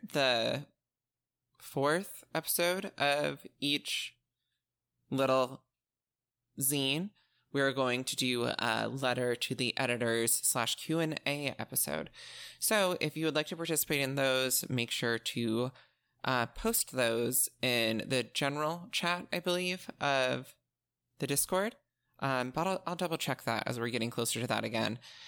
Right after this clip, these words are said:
Um, and it, that could include questions, comments, anything you would like read on the air during that time. Um, we might not read your submitted question or comment, but we will read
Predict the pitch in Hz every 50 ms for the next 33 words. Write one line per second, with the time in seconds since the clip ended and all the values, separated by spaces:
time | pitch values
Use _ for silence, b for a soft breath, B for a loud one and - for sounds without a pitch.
0 | B B B B - 143 147 143 139 135 131 131 127 135 143 - - - 165 160
1 | 160 151 151 147 127 - 135 135 - - 127 127 117 - - - - 120 120 120
2 | - 127 113 110 - - - 190 190 - - - - 185 175 175 170 170 - -
3 | - - 160 151 151 151 151 143 147 143 143 - - - - 147 135 131 151 139
4 | 131 127 127 127 123 139 117 113 113 - - - - _ _ _ _ _ _ _
5 | _ _ _ - 123 127 120 117 120 117 - - - 123 120 117 113 113 113 113
6 | 117 135 143 - _ _ _ _ - - 123 - - 110 113 110 113 143 185 208
7 | 208 - - 160 165 165 170 180 175 - - - 185 180 185 196 208 233 - _
8 | _ B B B B B B B B B B B B 127 139 139 135 135 127 120
9 | 117 110 110 131 143 147 156 - _ _ _ - 147 143 135 127 117 107 101 -
10 | _ _ _ _ _ _ _ - - 131 131 127 123 107 127 127 120 107 - -
11 | 202 - 117 117 120 131 135 147 160 - - 156 160 160 - - 165 151 - -
12 | - - 151 151 147 160 165 160 - - - 160 - - - 165 160 156 160 147
13 | - 147 160 - 170 147 151 151 160 160 156 165 - - - - - 139 127 120
14 | - - 147 151 151 156 165 165 160 160 170 175 175 170 165 165 196